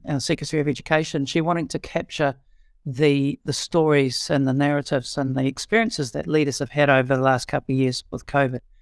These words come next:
Um, I think for two part, one, to capture them, not, not just as a historical, um, record, but al-, also so that perhaps the system could learn and we can, we can grow and, and, and develop from it.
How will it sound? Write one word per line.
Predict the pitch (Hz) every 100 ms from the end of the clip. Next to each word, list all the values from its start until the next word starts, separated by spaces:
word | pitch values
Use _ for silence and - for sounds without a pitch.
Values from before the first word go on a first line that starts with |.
| _ _ _ -
Um, | 202 180 180
I | 269
think | - - -
for | 202
two | 175 - 196
part, | 185 - 147 139
one, | 156 165 170
to | - 170 156
capture | - - - - - 143
them, | 147 254 - _ _ -
not, | 196 -
not | 180 277
just | - 175 165
as | 143
a |
historical, | 123 131 - 143 135 143 127 - _ - _ _ _ -
um, | 135 127
record, | 143 156 - 135 123
but | - 139 151
al-, | 165 -
also | 175 170 - 165 143
so | 131 - 143
that | 139 -
perhaps | - - -
the |
system | 127 147 - - 131
could | - 135
learn | 131 139 139 135
and | 131
we | 131
can, | - 123 123 _ _ _ -
we | -
can | 143
grow | 143 147 135 131
and, | 127 131
and, | 139 131 -
and | 131
develop | 127 131 127 139
from | - 131
it. | 127